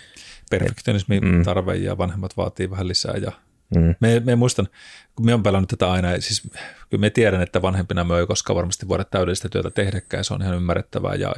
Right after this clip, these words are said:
Speaker 1: ja tulemme aiheuttamaan lapsillemme pettymyksiä ja <laughs> siinä samassa toivon vaan, että,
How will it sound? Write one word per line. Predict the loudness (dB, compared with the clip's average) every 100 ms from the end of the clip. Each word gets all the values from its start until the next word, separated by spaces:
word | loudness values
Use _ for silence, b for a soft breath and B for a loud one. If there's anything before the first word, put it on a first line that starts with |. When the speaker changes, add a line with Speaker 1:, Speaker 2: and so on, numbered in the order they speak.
| -8
Speaker 1:
ja | -10 -12 B B B B -4
tulemme | 2 2
aiheuttamaan | 2 2 0 0 0
lapsillemme | 0 -2 -4 -4
pettymyksiä | -6 -4 -6 -4 -2 0 2
ja | 2 2 2
<laughs> | 2 2
siinä | 2 4
samassa | 4 4 4 2 0 0 -4 B B -2
toivon | 2 4 4
vaan, | 2
että, | 2